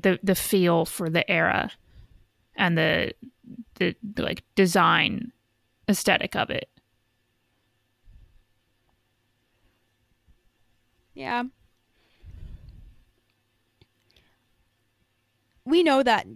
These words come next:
Speaker 2: Ryan's not doing this, though, right?
Speaker 1: We have no idea.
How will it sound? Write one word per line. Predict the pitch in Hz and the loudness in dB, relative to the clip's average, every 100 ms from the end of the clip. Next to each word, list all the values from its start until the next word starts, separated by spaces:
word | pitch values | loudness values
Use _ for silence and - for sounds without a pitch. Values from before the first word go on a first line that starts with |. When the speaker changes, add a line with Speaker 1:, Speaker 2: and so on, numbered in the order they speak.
| - | -12
Speaker 2:
Ryan's | 240 226 214 214 220 | -2 0 0 0 -2
not | 208 190 | -4 -4
doing | 196 180 185 | -4 -4 -4
this, | 80 - | -8 -6
though, | - 104 | -4 -4
right? | 87 135 240 285 - - - - - - - | -2 -2 -2 -4 -8 -20 -20 -20 -20 -16 2
Speaker 1:
We | 302 | 4
have | 320 269 | 6 6
no | 254 220 180 | 6 6 4
idea. | - - - | 0 -6 -10